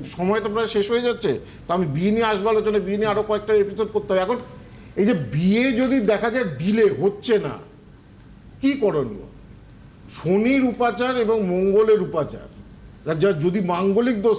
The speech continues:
থাকে, যথাযথ ওয়েতে মাঙ্গলিক দোষকে ঠিক করতে হবে। শনির কারণেও, সাড়ে সাতির কারণেও, ঢাইয়ার কারণেও কিন্তু বিয়ে অনেক সময় হতে চায় না। কিন্তু এগুলো যদি একটু ঠিকঠাক করে উপচার বা প্রতিকার করা যায়, ছ মাসের মধ্যেই কিন্তু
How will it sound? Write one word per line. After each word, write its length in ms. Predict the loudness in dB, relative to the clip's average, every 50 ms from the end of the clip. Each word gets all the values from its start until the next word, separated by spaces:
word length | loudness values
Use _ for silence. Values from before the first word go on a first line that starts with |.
| 0 -4
থাকে, 200 | -4 -4 -4 -4
যথাযথ 520 | -4 -4 -4 -2 0 0 0 0 0 0
ওয়েতে 360 | 0 2 2 2 2 2 0
মাঙ্গলিক 460 | -2 -2 -2 -2 0 0 0 0 0
দোষকে 320 | 0 -2 -2 -2 -4 -8 -8
ঠিক 160 | -6 -8 -12 -10 -8
করতে 240 | -10 -8 -6 -6 -6
হবে। 220 | -6 -6 -8 -12 -16 -18 -20 -20 -20 -20 -18 -18 -18 -18 -20 -20 -20 -20 -20 -16 -14
শনির 520 | -10 -4 0 2 2 2 2 2 0 -2 0
কারণেও, 500 | 0 2 2 2 2 0 0 0 -2 -2
সাড়ে 380 | -4 -4 -4 -2 -2 0 0
সাতির 360 | 0 -2 -4 -4 -4 -6 -6 -4
কারণেও, 540 | -2 0 0 0 0 0 0 0 -2 -4 -6 -8 -14 -20 -20 -20 -20 -20 -16 -10 -6
ঢাইয়ার 440 | -4 -2 0 2 2 2 2 2 2
কারণেও 440 | 0 -2 -2 -2 -2 -2 -2 -2
কিন্তু 240 | -2 -4 -6 -6 -6
বিয়ে 340 | -8 -6 -6 -4 -2 -2 -2
অনেক 200 | -2 -4 -4 -6
সময় 260 | -8 -6 -6 -4 -4
হতে 280 | -4 -6 -6 -6 -6 -6
চায় 300 | -4 -2 -2 -2 -2 -2
না। 300 | -2 -2 -2 -2 -2 -6 -10 -16 -20 -20 -20 -20 -20 -20 -20 -20 -20 -20 -20 -20 -20 -14 -6
কিন্তু 200 | -4 -2 2 4
এগুলো 320 | 4 4 4 2 0 0 0
যদি 200 | 0 0 0 0
একটু 240 | -2 -2 -4 -8 -6
ঠিকঠাক 400 | -4 -4 -4 -4 -2 -4 -4 -2 -2
করে 140 | -2 -2 -2 -4 -8 -16 -20 -20 -20 -20 -20 -20 -20 -20 -10 -6
উপচার 420 | -4 -2 0 0 0 0 0 -2 0
বা 120 | 0 -2
প্রতিকার 500 | -2 0 0 0 0 0 0 0 -2 -2
করা 220 | 0 0 0 2
যায়, 160 | 2 2 0 -2
ছ 200 | -4 -6 -4 -2
মাসের 420 | 0 0 0 -2 -2 -2 -4 -4
মধ্যেই 260 | -4 -4 -4 -4 -4
কিন্তু 340 | -4 -4 -4 -4 -4 -4 -6